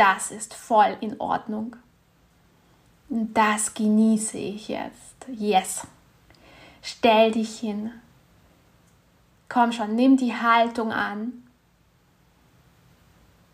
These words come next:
Betrachte dich selbst. Voller Bewunderung für dich. Was ist alles da? Was ist alles bereits in dir?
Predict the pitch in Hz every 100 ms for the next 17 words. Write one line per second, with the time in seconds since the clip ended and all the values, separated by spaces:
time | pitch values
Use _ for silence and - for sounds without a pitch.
0 | _ _ _ - 214 - - 240 240 -
1 | 247 220 226 - - - - - - -
2 | _ _ - _ _ _ _ _ _ _
3 | _ _ _ _ _ _ _ - 254 240
4 | 240 233 220 240 233 226 214 220 226 196
5 | - 214 - _ _ _ _ _ _ _
6 | _ _ _ _ _ _ _ - 208 226
7 | 277 320 - 240 240 - - 214 233 254
8 | 240 - - 202 208 202 202 214 _ _
9 | _ _ _ _ _ _ _ 226 240 269
10 | 262 262 240 - 233 240 247 247 - 220
11 | 226 220 233 233 - - 247 262 254 240
12 | 226 226 208 208